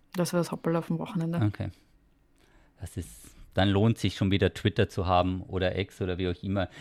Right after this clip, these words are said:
Speaker 2: Jetzt muss ich auch sagen, ich bin ein bisschen enttäuscht, dass Elon Musk so nachlässt. Also ich hatte jetzt schon echt mal über
Speaker 1: Naja,
Speaker 2: Wochen
Speaker 1: Thomas,
Speaker 2: kein
Speaker 1: also das war jetzt nicht nur auf Twitter, das hat man in normalen Nachrichtenmagazinen und in Zeitungen auch kommen.
Speaker 2: Ich hab keine Ahnung, ich hab einen
Speaker 1: Folgen
Speaker 2: Stock
Speaker 1: können.
Speaker 2: gesucht.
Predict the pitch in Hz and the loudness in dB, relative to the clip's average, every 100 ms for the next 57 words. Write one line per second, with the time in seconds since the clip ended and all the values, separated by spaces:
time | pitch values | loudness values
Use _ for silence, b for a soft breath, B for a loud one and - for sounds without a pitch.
0 | B 98 135 151 135 - 113 120 - 110 | B 0 2 4 2 4 4 4 4 0
1 | - 113 98 - 95 110 95 90 95 92 | 2 0 0 2 0 0 -2 -2 -2 0
2 | 95 - - 95 92 104 95 87 - - | -2 -4 -4 0 2 0 -2 -4 -4 -10
3 | 101 90 98 92 98 - 98 107 - 101 | -6 -4 -4 -4 -6 -8 -6 -6 -4 -2
4 | - 165 165 170 170 170 156 165 175 165 | 0 2 4 4 6 6 6 4 6 6
5 | 160 151 - 160 156 - 165 165 160 - | 4 0 2 2 2 2 0 2 0 -2
6 | - 165 - 165 - 165 175 165 160 156 | -6 -6 -4 -6 -4 -4 0 2 2 0
7 | 156 156 156 156 175 - 170 165 170 - | -2 -2 -4 -4 -8 -4 -4 -4 -6 -4
8 | 175 165 160 160 170 160 165 160 165 165 | -2 0 0 0 -2 -4 -6 -6 -2 0
9 | 160 165 - - 180 180 175 - - - | 0 -4 -10 -6 -4 -2 -6 -8 0 2
10 | - 104 90 92 104 95 95 95 - 92 | 4 8 10 10 8 8 6 6 4 4
11 | 92 92 92 95 92 - | 4 0 -2 -2 -6 -8